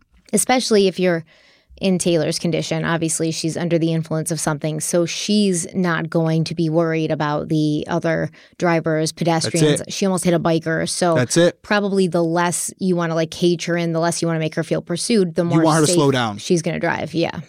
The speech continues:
Speaker 2: You want her to slow down. So, yeah, I, you know, but again, down south, you know, different world down there.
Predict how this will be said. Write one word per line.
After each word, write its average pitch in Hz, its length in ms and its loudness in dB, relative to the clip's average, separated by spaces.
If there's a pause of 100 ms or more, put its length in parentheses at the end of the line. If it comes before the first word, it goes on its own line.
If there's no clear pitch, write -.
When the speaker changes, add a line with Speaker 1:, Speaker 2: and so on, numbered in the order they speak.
(180)
Speaker 2:
You 127 160 2
want 143 200 4
her 143 40 2
to 135 80 0
slow 131 240 -2
down. 113 320 -6 (220)
So, 123 180 -2
yeah, 120 240 2
I, 127 80 2
you 131 300 0
know, 120 100 0
but 147 140 2
again, 151 400 4
down 151 240 2
south, 175 520 2 (240)
you 123 80 -4
know, 110 100 -4
different 139 340 2
world 123 200 2
down 113 260 -2
there. 104 220 -6